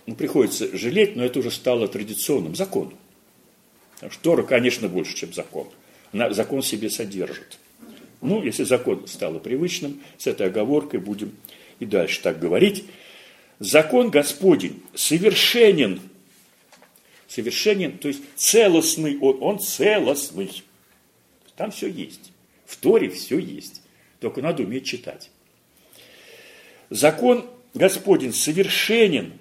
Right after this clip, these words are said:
обновляет душу. Обновляет душу, а буквально возвращает душу. Вот, например, когда голодного или голодающего накормить, то пища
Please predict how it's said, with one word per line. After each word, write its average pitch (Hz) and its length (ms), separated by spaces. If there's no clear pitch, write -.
обновляет 143 1200
душу. 226 520
Обновляет 104 840
душу, 196 440
а 107 80
буквально 143 680
возвращает 135 1300
душу. 127 460
Вот, 95 160
например, 143 460
когда 95 200
голодного 104 640
или 80 100
голодающего 95 760
накормить, 147 680
то 120 140
пища 202 540